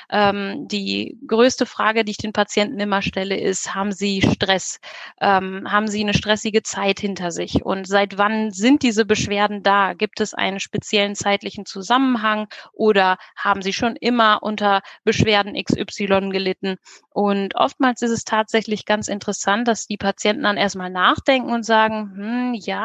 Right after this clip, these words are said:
Moment, ich glaube, da war ein, ein Auslöser eventuell, der gewesen sein könnte." Und dann kann, können das viele Dinge sein,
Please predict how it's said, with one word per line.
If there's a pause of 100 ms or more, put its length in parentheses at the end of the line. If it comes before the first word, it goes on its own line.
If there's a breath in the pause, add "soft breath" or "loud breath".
(180)
Moment, (420 loud breath)
ich
glaube,
da
war
ein, (280 soft breath)
ein
Auslöser
eventuell,
der
gewesen
sein
könnte."
Und
dann
kann,
können
das
viele
Dinge
sein,